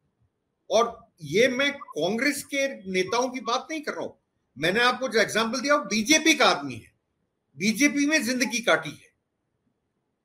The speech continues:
और बीजेपी के एक एक कार्यकर्ता से आप मिलिए, वो आपको यही बोलता हुआ नजर आएगा कि हमारा काम नहीं हो रहा,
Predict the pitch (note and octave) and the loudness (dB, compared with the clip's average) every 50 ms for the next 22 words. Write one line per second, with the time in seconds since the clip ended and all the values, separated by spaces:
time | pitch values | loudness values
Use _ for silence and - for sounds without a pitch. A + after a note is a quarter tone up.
0 | _ _ - G3+ A3+ F3 D3+ C3+ F3+ G#3+ A3 G3 A3 C#4+ C#4+ - C#4+ C#4+ D4 - | _ _ 0 0 0 0 -2 -4 -2 -2 0 2 2 2 2 2 2 0 0 0
1 | D4+ C#4+ C4 - G#3+ A3+ B3 A#3+ A#3+ C#4+ C#4 C#4 - - A3+ A#3 B3+ D4 D4 - | 0 -2 0 2 4 4 4 4 2 0 0 -2 -2 -2 0 0 0 0 0 -2
2 | C4+ A#3 - B3+ B3 A3+ - A3+ G#3+ G#3+ G#3+ F#3 F3 F#3 G3+ G3+ G#3 G#3+ G#3+ - | -2 0 0 0 0 0 2 2 2 0 0 -4 -4 0 2 2 2 2 0 -6
3 | - _ _ - F3 G#3 G3 F#3+ G3 G3 G#3 G#3 F#3+ F3+ F#3+ A3+ C4 G#3+ F#3+ G3+ | -16 _ _ 0 4 6 6 6 6 4 0 0 4 4 4 4 4 4 2 2
4 | F#3+ G3 G3+ G#3 G3 F#3+ F#3 F3 E3 F#3+ F3+ F3+ F3+ F3+ F#3 G3 G3 G3 G3+ F3 | 2 2 0 -2 -2 -2 -2 -2 0 2 2 4 4 4 2 2 0 0 -2 -2
5 | E3 F3+ F3+ F3+ F3+ G3 G3 G3+ F#3 D3+ B2 A2+ G#2 F#2 F#2+ G#2+ - | -2 -2 -4 -2 0 0 0 0 0 -2 -4 -6 -6 -10 -12 -14 -16